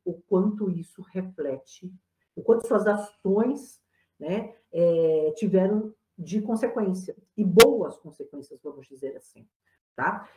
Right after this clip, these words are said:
Então, o que que acontece muitas vezes com os tomadores compensadores? Eles têm resultados rápidos, porque eles são mais diretivos às vezes, eles vão lá já mais, né, é, é, com gana nesse processo, vamos dizer assim, então eles conseguem resultado mais rápido.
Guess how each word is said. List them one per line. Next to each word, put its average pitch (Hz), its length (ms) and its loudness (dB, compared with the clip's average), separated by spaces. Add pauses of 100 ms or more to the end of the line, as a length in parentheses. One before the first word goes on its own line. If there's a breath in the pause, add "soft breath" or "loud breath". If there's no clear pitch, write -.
(100)
Então, 190 480 2
o 180 40 -4
que 262 140 -6
que 285 60 0
acontece 220 680 -2
muitas 185 320 0
vezes 180 180 0
com 196 120 -6
os 185 100 -8
tomadores 175 500 -2
compensadores? 175 680 -4
Eles 175 180 -2
têm 190 100 0
resultados 190 520 0
rápidos, - 520 -12 (1040)
porque - 280 -10
eles 165 140 -6
são 170 140 0
mais 160 160 -2
diretivos 170 640 -4
às 143 200 -4
vezes, 175 500 -2
eles 165 240 -4
vão 165 200 -4
lá 160 240 -2 (240 loud breath)
já 160 320 -2
mais, 160 340 -2 (340)
né, 175 360 -6 (280 soft breath)
é, 175 320 2
é, 170 100 -2
com 202 200 6
gana 180 480 8
nesse 151 260 -6
processo, 151 560 -8
vamos 151 240 -6
dizer 139 280 -10
assim, 180 300 -4
então 190 180 0
eles 190 100 -4
conseguem 185 360 -4
resultado 185 540 -4
mais 185 240 -10
rápido. - 300 -16